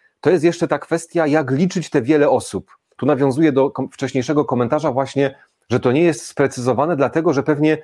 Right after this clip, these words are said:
no właśnie, nie da się wyznaczyć takiej liczby, co do której byśmy wiedzieli na pewno, okej, no to tutaj już ścigamy surowiej, a poniżej tej liczby od jednej osoby mniej, no już to będą tylko wykroczenia. Ale pojawił się też problem, jak liczyć te osoby.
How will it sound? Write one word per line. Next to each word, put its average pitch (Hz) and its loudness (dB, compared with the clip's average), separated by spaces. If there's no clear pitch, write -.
no 123 2
właśnie, 147 0
nie 180 4
da 180 2
się 147 0
wyznaczyć 131 -2
takiej 143 0
liczby, 151 4
co 127 -2
do 117 0
której 147 0
byśmy 131 0
wiedzieli 127 2
na 131 2
pewno, 135 0
okej, 131 0
no 117 -2
to 117 -4
tutaj 135 2
już 120 -2
ścigamy 113 0
surowiej, 165 2
a - -2
poniżej 156 4
tej 139 2
liczby 139 0
od 117 0
jednej 139 2
osoby 113 0
mniej, 151 2
no 123 2
już 147 4
to 139 -2
będą 135 2
tylko 143 0
wykroczenia. 113 -2
Ale 131 2
pojawił 170 2
się 180 -2
też - -2
problem, 147 2
jak 147 2
liczyć 180 2
te 170 2
osoby. 110 0